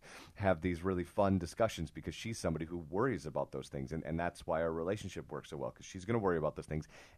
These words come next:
and, and I'm not so much. And I think that might be the key, is getting people in your organization that, that will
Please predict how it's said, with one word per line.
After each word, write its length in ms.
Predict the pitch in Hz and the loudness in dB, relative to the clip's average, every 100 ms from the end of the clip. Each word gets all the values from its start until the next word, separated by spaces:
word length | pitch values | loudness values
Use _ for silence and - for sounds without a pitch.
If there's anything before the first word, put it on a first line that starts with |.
| - | -4
and, 280 | 85 82 - | -2 0 -2
and 120 | 80 | -2
I'm 240 | 82 80 76 | 0 0 0
not 320 | 71 78 80 - | -2 -4 -4 -8
so 140 | 69 | -8
much. 300 | 58 50 - - - - _ _ _ _ _ - _ _ | -8 -10 -14 -20 -20 -20 _ _ _ _ _ -20 _ _
And 120 | 107 | 2
I 60 | 98 | 4
think 260 | 113 98 | 4 2
that 200 | 92 101 | 4 4
might 240 | - 92 80 | 4 0 0
be 120 | 90 | -2
the 100 | 76 | -4
key, 400 | - - 101 71 | -6 -6 -4 -4
is 80 | 69 | -4
getting 280 | - 92 92 | 0 4 4
people 280 | 101 98 98 | 2 2 4
in 80 | |
your 120 | 95 90 | 4 2
organization 540 | 85 85 82 82 87 | 2 0 -2 -2 0
that, 220 | 82 82 | 0 0
that 200 | 80 82 | -2 -2
will 140 | 80 | -2